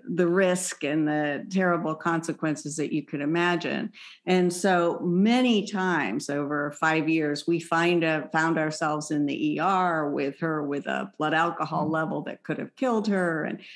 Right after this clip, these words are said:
Speaker 1: sometimes she was airlifted there after car accidents and so forth.
Speaker 2: Mm.
Speaker 1: We really went through the ringer. And, um,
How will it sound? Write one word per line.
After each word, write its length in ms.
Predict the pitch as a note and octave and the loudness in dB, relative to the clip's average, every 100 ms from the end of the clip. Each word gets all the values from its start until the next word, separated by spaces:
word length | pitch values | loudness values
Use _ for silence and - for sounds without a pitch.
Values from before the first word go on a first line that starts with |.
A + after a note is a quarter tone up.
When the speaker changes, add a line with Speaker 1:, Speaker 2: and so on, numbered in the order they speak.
| - _ | -20 _
Speaker 1:
sometimes 580 | - E3 D#3 E3+ D3+ D3 | -2 0 2 0 0 -2
she 160 | - | -4
was 240 | D#3+ D3+ D#3 | -4 -4 -4
airlifted 680 | A3 A3 G3 F#3 F#3 F#3 E3+ | 0 0 2 0 0 -4 -2
there 300 | F3 E3+ E3 | -2 -2 0
after 440 | D3 C#3+ - C#3 C#3 | 0 -2 -4 -8 -8
car 280 | - B3 | -2 0
accidents 720 | G#3+ F#3+ F#3 - F3 E3 E3 | 2 0 0 -2 0 0 0
and 100 | E3 | -4
so 160 | D#3+ E3 | -2 -4
forth. 360 | D#3 D#3+ D3+ F#3 | -4 -2 0 0
Speaker 2:
Mm. 520 | F3+ F3+ F3 D#3+ D3 - | 0 0 0 -2 -8 0
Speaker 1:
We 180 | G3+ A3+ | 4 6
really 300 | G#3+ G3+ F#3 | 4 4 2
went 320 | E3 E3 E3 | 2 0 -2
through 200 | - D#3+ | -4 -4
the 120 | - | -2
ringer. 480 | C#3 B2+ - - - _ _ _ _ - | -4 -4 -6 -8 -12 _ _ _ _ -2
And, 600 | F3 E3+ E3+ E3 E3 - | 0 2 2 2 0 0
um, 560 | E3 E3 D#3+ D#3+ D#3+ | 0 2 2 0 -2